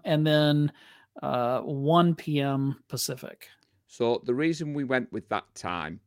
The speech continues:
Speaker 2: is we're trying to give the U K market a bit of a taste of what the content creators do, because not everybody <laughs> absorbs as much content as I do. So myself and Nick Ludlam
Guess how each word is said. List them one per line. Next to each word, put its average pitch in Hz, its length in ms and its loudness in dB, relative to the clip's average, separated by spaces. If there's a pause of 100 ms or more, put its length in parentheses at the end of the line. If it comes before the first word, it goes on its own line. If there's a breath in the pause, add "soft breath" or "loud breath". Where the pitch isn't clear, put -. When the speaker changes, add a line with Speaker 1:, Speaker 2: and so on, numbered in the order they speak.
(120)
Speaker 2:
is - 140 -20
we're 95 60 -6
trying 104 320 -4
to - 80 -10
give 104 240 -12
the 98 100 -10
U 95 220 -6
K 98 240 -6
market 87 640 -10
a 80 80 -10
bit - 180 -8
of 85 80 -14
a 95 60 -10
taste 87 480 -8
of 82 180 -16
what - 160 -14 (380)
the - 40 -14
content 92 400 -10
creators 87 380 -8
do, 85 260 -8 (100)
because 87 420 -12
not 107 180 -4
everybody 104 580 -6 (180)
<laughs> - 180 -14
absorbs 101 500 -2
as 98 120 -10
much 101 180 -10
content 98 400 -8
as 90 100 -10
I 92 220 0
do. 92 240 -6
So 95 340 -6
myself 98 460 -6
and 101 100 -6
Nick 95 220 -8
Ludlam 98 360 -4